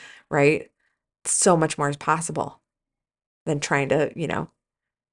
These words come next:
wait for somebody else to give us the raise or, you know, find the car or figure out how to buy it or figure out how to negotiate or figure out how to have the conversations.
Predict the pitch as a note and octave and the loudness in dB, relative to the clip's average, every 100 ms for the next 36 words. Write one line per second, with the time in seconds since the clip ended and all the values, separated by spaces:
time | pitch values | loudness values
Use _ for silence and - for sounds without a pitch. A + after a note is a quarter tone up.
0 | _ F#3+ F3+ D3+ - E3 C#3 C3+ C#3 - | _ 2 4 4 2 -2 0 2 4 8
1 | F#3 F#3+ - - D3+ C#3 C3 E3 F3 E3+ | 8 8 4 2 4 4 4 4 4 4
2 | - D3+ F3 F3+ E3+ D#3 C3 A#2 - D3+ | 0 6 6 8 4 4 2 2 -2 -4
3 | C#3 A#2 C3 - D#3+ E3 D3 - F3+ E3+ | 0 0 0 2 2 2 -2 4 8 8
4 | D3+ E3+ D#3+ C#3 D3+ D3 A2 D#3+ D#3+ D#3 | 6 4 6 8 8 6 8 10 10 10
5 | D3+ C#3+ C3+ C#3+ D#3 D3 D3 A#2+ A#2 - | 8 6 4 4 6 6 6 4 0 0
6 | F3+ F3+ E3+ E3 D3+ B2+ D3+ C3 D3 C3+ | 2 2 4 6 6 4 2 4 4 4
7 | F#2 C#3+ - - A#2 A#2+ G3+ F#3+ F#3 E3 | 4 0 -2 -4 -4 2 4 4 2 2
8 | D3+ | 0